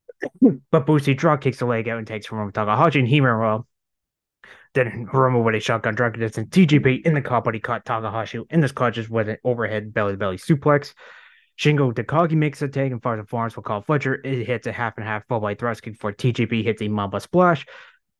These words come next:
Goes for the cover, but Shingo kicks out at two and a half. Cobb and Hiromu and Fletcher Bushi both pair off outside as Shingo plants T J P with a pop-up Death Valley driver. T J, uh,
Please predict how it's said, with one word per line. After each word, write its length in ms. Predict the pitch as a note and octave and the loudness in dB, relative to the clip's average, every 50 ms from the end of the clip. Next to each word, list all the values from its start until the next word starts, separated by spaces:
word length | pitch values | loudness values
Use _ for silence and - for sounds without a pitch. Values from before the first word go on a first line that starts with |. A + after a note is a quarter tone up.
| _ _ | _ _
Goes 160 | - F3+ E3+ C#3 | 4 4 6 6
for 60 | C#3+ | 2
the 80 | C#3+ | 0
cover, 240 | C3+ - B2 B2+ A#2+ | 0 0 -2 -4 -2
but 160 | G#2+ A#2 G#2+ | -4 -4 -6
Shingo 340 | G#2 - - A2+ G#2+ G#2 G2+ | -4 -6 -6 -4 -4 -4 -4
kicks 240 | - - G#2 - - | -4 -6 -6 -4 -6
out 140 | G2+ - - | -6 -8 -6
at 180 | - - - - | -8 -8 -8 -6
two 140 | - B2 A2 | -4 -4 -2
and 100 | G#2 F#2+ | -2 -2
a 60 | F#2 | 0
half. 260 | B2 B2 B2 A#2+ - _ _ _ _ _ _ _ _ _ _ _ _ _ _ _ _ _ _ _ _ _ _ _ _ _ _ | 0 0 0 -2 -4 _ _ _ _ _ _ _ _ _ _ _ _ _ _ _ _ _ _ _ _ _ _ _ _ _ _
Cobb 260 | - C3+ B2+ B2 A#2+ A#2+ | 0 2 4 4 4 2
and 160 | A2+ G#2+ G#2 | 0 0 0
Hiromu 540 | A#2 A2+ B2+ D3+ D#3+ D#3 D#3 D#3 D#3 D3 C#3 - - - - _ _ - C#3 | 0 2 4 4 6 6 6 6 4 4 2 -2 -10 -20 -20 _ _ -12 -10
and 100 | A#2+ G#2+ | -6 -2
Fletcher 220 | - A#2+ A#2 A2+ | -2 -2 -2 -2
Bushi 300 | G#2+ A#2+ B2 A#2+ - A#2+ | -2 -4 -4 -4 -4 -6
both 220 | G#2+ B2 A2 G#2+ - | -4 -4 -4 -4 -4
pair 180 | - A#2 A2 | -4 -4 -2
off 100 | G#2+ - _ - | -4 -4 _ -2
outside 420 | E3+ D3+ C#3 - C3+ B2+ B2+ - | -2 -2 0 -2 -2 -2 -2 -4
as 80 | B2 A2 | -8 -10
Shingo 380 | - - A#2+ A#2 A2+ A2+ G#2+ | -10 -8 -8 -6 -6 -6 -6
plants 240 | - B2 A2+ G#2+ - | -6 -6 -8 -6 -2
T 120 | - D3 | -2 0
J 200 | C3+ C3 B2+ A#2 | 0 2 0 0
P 180 | A2+ - A#2 A2+ | 0 -2 -2 -2
with 140 | A2 G#2+ G2+ | -2 -4 -6
a 20 | |
pop-up 380 | G2+ - A2+ G#2 - G#2 - _ _ _ _ _ _ _ - | -6 -6 -8 -8 -8 -8 -10 _ _ _ _ _ _ _ -4
Death 180 | A#2 G2+ - - | -4 -4 -2 -2
Valley 180 | G2 G2 F#2+ | -2 -2 -2
driver. 460 | - - D3 D3 D3 C#3+ C#3+ C#3 C#3 - - - _ _ _ _ _ _ _ - | 0 2 2 4 4 4 2 2 0 -4 -14 -20 _ _ _ _ _ _ _ 2
T 140 | - D#3+ C3 | 2 2 4
J, 200 | C3 A#2 A#2+ - _ - | 2 0 -2 -4 _ 0
uh, 120 | D#3 D3 | 0 0